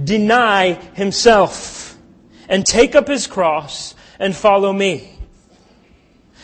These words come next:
For whoever wishes to save his life will lose it,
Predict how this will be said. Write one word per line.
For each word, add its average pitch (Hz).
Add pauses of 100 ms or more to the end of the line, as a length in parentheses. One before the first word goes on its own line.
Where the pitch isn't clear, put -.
For 208
whoever 262
wishes 240
to 220
save 269
his 196
life 143
will 185
lose 220
it, 135